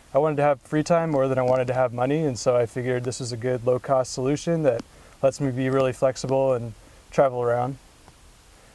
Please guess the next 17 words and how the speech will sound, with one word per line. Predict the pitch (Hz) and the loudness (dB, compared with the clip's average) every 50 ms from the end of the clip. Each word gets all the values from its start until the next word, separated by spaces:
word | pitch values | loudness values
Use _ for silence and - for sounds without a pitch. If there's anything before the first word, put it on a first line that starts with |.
| - - - - - | -20 -20 -18 -6 0
I | 143 135 | 0 2
don't, | 135 165 160 160 160 - - | 4 4 2 2 0 2 2
I | 151 | 2
don't | 160 190 190 185 | 2 4 2 2
live | 175 180 170 | 2 2 2
in | 175 | 2
this | 160 147 - - | 0 0 0 0
car | - 160 147 139 135 | 2 2 2 2 0
three | - - 156 | -2 -2 0
hundred | 147 143 135 | 0 0 0
sixty-five | - - 147 139 - 156 135 - 143 135 131 | 0 0 -2 -2 0 -4 0 2 2 2 2
days | 120 135 131 131 120 117 | 0 0 0 0 0 -2
a | 123 | -4
year. | 123 123 127 127 123 123 120 | -2 0 0 2 2 2 2
I, | 117 113 113 117 | 2 2 2 0
uh, | 113 113 113 113 110 110 - - - - - - - - - - - - - - - - - - - - - - | 0 0 -2 -2 -4 -6 -10 -18 -20 -20 -20 -20 -20 -20 -20 -20 -20 -20 -20 -20 -20 -20 -20 -20 -20 -20 -12 -4
I, | - 127 120 117 117 | 0 0 0 0 -2